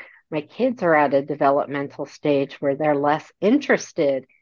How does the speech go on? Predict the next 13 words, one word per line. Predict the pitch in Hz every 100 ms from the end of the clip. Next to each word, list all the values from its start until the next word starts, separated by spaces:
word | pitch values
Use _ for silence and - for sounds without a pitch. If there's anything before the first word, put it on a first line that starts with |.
| _ _
in | 170 170
spending | - 160 151 147
that | 143 -
time | - 156 151
with | 147 147 -
me. | 143 123 - - - -
So | 185
if | - 185 -
that | 185 185
were | 175 185 175
my | 165 156
highest | - - 175 165 160 - _
value, | 170 180 202 165 147 135 139